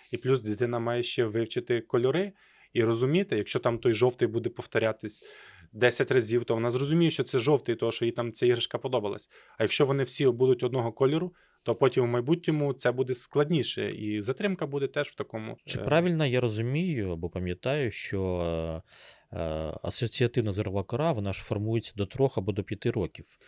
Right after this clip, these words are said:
Speaker 2: і ми маємо завантажувати туди, е, різні, е,
Speaker 1: Мгм.
Speaker 2: образи,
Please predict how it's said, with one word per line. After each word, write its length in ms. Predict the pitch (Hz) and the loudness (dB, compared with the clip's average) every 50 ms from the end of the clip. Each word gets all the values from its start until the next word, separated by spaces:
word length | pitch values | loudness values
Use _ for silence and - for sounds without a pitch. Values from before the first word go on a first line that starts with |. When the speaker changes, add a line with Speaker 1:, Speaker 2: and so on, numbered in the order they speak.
| - - - - _ - | -20 -20 -20 -20 _ -8
Speaker 2:
і 220 | - 92 92 90 | -4 -2 -2 -2
ми 140 | 90 104 107 | -2 -2 -2
маємо 300 | 107 110 113 117 113 110 | 0 0 0 0 0 0
завантажувати 760 | 101 107 101 110 117 113 - 113 101 90 92 87 85 - 85 | 0 0 0 0 0 2 2 0 2 0 -2 -4 -4 -6 -6
туди, 580 | - - 92 87 101 104 104 101 98 95 92 87 82 80 76 - - - | -6 -6 -4 -2 0 0 0 0 0 0 0 0 -2 -2 -4 -6 -8 -6
е, 240 | 87 87 85 85 85 | -4 -4 -2 -2 -2
різні, 420 | 98 107 101 85 87 85 85 82 80 | -2 -2 -2 -2 -4 -4 -4 -4 -6
е, 100 | 80 78 78 78 78 - - - - 80 80 - - - 80 - _ _ | -6 -8 -8 -10 -10 -12 -12 -14 -14 -14 -14 -14 -16 -16 -18 -20 _ _
Speaker 1:
Мгм. 140 | - 117 101 98 | -16 -12 0 6
Speaker 2:
образи, 800 | 117 139 151 151 143 143 135 107 98 101 110 98 90 82 82 | 10 10 10 10 10 6 6 6 4 0 0 0 0 -2 -4